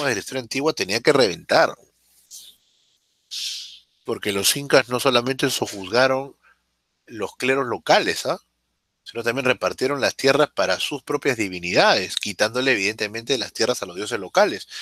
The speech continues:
¿Eso cómo lo masticas? Ah, eso, eso, eso ha sido más doloroso que le hayas quitado los hijos o las hijas a los propios, este,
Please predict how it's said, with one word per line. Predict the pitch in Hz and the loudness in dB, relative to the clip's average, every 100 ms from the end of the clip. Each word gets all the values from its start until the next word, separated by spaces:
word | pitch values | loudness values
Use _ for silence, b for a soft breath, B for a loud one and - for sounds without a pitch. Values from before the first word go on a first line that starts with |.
| B - | B -4
¿Eso | 117 - 127 | 0 0 -2
cómo | 131 131 | -2 0
lo | 131 123 | 0 0
masticas? | 127 - 123 - - - - _ _ _ _ _ _ _ _ _ _ _ _ _ _ _ _ _ _ _ _ _ _ - 90 | -2 0 -2 -2 -6 -8 -14 _ _ _ _ _ _ _ _ _ _ _ _ _ _ _ _ _ _ _ _ _ _ -8 -2
Ah, | 104 107 | 0 2
eso, | 104 127 107 | 4 4 4
eso, | 117 131 110 | 4 4 4
eso | 110 120 | 4 2
ha | |
sido | 120 113 | 2 2
más | 117 123 | 4 2
doloroso | 113 104 127 127 | 2 0 -2 -2
que | 101 | 0
le | 104 | 2
hayas | 117 | 2
quitado | - - 123 123 113 | 0 -2 4 4 4
los | 98 - | -2 -4
hijos | 131 120 104 | -4 -4 -4
o | |
las | 92 104 | -4 -2
hijas | 131 110 | -2 0
a | 95 | -2
los | 90 87 | -4 -6
propios, | 113 123 120 110 | -6 -4 -4 -4
este, | 98 - 90 85 | -8 -6 -6 -6